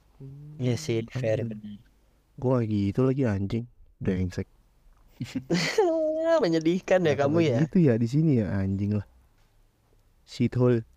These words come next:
Speaker 1: Pul, di sini aja kalau kerja ada kualifikasi umur.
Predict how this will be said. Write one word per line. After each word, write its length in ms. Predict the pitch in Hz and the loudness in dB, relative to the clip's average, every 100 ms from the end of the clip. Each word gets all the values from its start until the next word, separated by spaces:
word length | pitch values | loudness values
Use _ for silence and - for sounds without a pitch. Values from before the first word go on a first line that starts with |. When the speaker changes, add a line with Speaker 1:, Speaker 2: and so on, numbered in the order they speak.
| _ _ _ _ _ _ | _ _ _ _ _ _
Speaker 1:
Pul, 240 | 139 139 | 0 0
di 80 | 120 | 0
sini 280 | - 127 143 | -4 -2 0
aja 380 | 127 127 151 - - - | 0 2 2 0 -8 -6
kalau 160 | 127 | -6
kerja 420 | 120 120 120 143 - | -4 -6 -4 -4 -4
ada 380 | 127 127 120 - | -4 -4 -4 -6
kualifikasi 680 | - 120 120 127 123 - 117 | -4 -2 -2 -4 -4 -4 -4
umur. 680 | 123 131 143 151 156 147 | -4 -4 -4 0 0 0